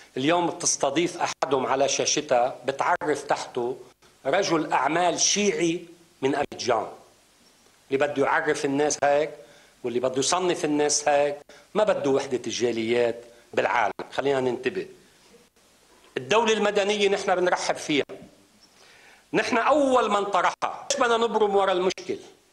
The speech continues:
فلنذهب مباشرة إلى وضع مشروع إلغاء الطائفية السياسية موضع التنفيذ إذا كنا فعلًا نريد تطوير نظامنا السياسي. خلينا نراجع معلش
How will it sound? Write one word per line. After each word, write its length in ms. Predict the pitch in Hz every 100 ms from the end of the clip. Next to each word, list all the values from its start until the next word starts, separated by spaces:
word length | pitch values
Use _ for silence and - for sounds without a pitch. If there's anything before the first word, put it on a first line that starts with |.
| _ _ _ _ _ _ -
فلنذهب 800 | - 202 196 226 254 202 233 196
مباشرة 1000 | 214 208 214 - - 226 185 147 101 87 - _ _ _ _ - _ _
إلى 460 | 233 233 196 165 147 -
وضع 380 | 170 254 208 160
مشروع 560 | 180 175 208 240 185
إلغاء 420 | 196 196 226 240 202
الطائفية 600 | - 208 202 196 233 220
السياسية 640 | - 220 220 202 240 220
موضع 360 | 214 240 214 196 -
التنفيذ 520 | 220 196 254 269 196 135 - - - _ -
إذا 240 | 202 202
كنا 400 | 196 269 277 226
فعلًا 360 | 196 - 220 208
نريد 360 | 202 202 208 208
تطوير 400 | 196 185 196 190
نظامنا 640 | 180 175 185 180 170 170 - -
السياسي. 720 | 147 - 180 180 - - 90 - _ -
خلينا 360 | 196 202 196
نراجع 460 | 185 185 185 165 160
معلش 200 | 170